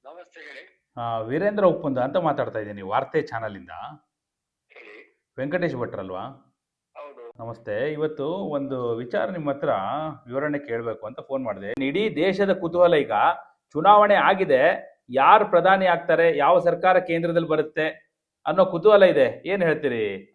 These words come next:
Speaker 2: ವೆಂಕಟೇಶ್ ಭಟ್ರೆ?
Speaker 1: ಮುನ್ನೂರ ಎಪ್ಪತ್ತ ಎರಡು ಎಪ್ಪತ್ತ ಮೂರು ಸೀಟು ಬಿ ಜೆ ಪಿಗೆ ಬರುತ್ತೆ.
Speaker 2: ಮುನ್ನೂರ ಎಪ್ಪತ್ತೆರಡು ಅಥವಾ ಎಪ್ಪತ್ಮೂರು? ಮುನ್ನೂರ ಎಪ್ಪತ್ಮೂರು
Speaker 1: ಹೌದು.
Speaker 2: ಬಿ ಜೆ ಪಿಗೆ.
Speaker 1: ಹೌದೌದು.
Speaker 2: ಓಹೋ,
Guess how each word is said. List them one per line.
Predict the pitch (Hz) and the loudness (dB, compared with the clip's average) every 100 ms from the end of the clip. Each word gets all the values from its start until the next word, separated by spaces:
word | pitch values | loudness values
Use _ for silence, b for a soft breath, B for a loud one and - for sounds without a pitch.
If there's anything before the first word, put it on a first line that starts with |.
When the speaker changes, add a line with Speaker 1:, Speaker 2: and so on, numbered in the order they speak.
| 123 | -18
Speaker 2:
ವೆಂಕಟೇಶ್ | 120 110 | -12 -10
ಭಟ್ರೆ? | 110 95 - _ _ _ _ _ _ _ | -10 -12 -20 _ _ _ _ _ _ _
Speaker 1:
ಮುನ್ನೂರ | 120 127 151 170 175 196 196 196 190 185 | _ _ -20 -20 -20 -20 -20 -20 -18 -20
ಎಪ್ಪತ್ತ | 151 147 _ 180 180 _ 180 | -20 -20 _ -20 _ _ -20
ಎರಡು | 175 156 160 165 | -20 -20 -20 -20
ಎಪ್ಪತ್ತ | 160 - 160 _ | -20 -20 -20 _
ಮೂರು | 160 147 143 | -20 -20 -20
ಸೀಟು | _ 147 143 180 | _ -20 -20 -20
ಬಿ | 151 135 | -20 -20
ಜೆ | 139 | -20
ಪಿಗೆ | 135 151 | _ -20
ಬರುತ್ತೆ. | 147 117 _ _ _ _ _ _ _ _ | -20 -20 _ _ _ _ _ _ _ _
Speaker 2:
ಮುನ್ನೂರ | 135 170 202 | -10 0 6
ಎಪ್ಪತ್ತೆರಡು | 214 196 190 208 202 202 196 214 220 | 8 8 6 2 2 4 6 8 6
ಅಥವಾ | 190 196 | 6 4
ಎಪ್ಪತ್ಮೂರು? | 175 185 180 180 170 | 4 4 0 2 0
ಮುನ್ನೂರ | 139 165 185 | 0 0 2
ಎಪ್ಪತ್ಮೂರು | 165 165 160 156 | 2 0 -4 -6
Speaker 1:
ಹೌದು. | 117 135 - _ _ _ _ 131 120 107 _ _ _ _ 131 | -6 -14 -20 _ _ _ _ -20 -20 -20 _ _ _ _ -4
Speaker 2:
ಬಿ | 165 | 0
ಜೆ | 165 | 2
ಪಿಗೆ. | 160 123 101 - _ _ _ _ _ _ _ | 0 -2 -8 -14 _ _ _ _ _ _ _
Speaker 1:
ಹೌದೌದು. | _ - 117 120 120 _ _ _ _ _ _ _ _ | _ -20 -20 -20 -20 _ _ _ _ _ _ _ _
Speaker 2:
ಓಹೋ, | 127 117 120 | -10 -8 -2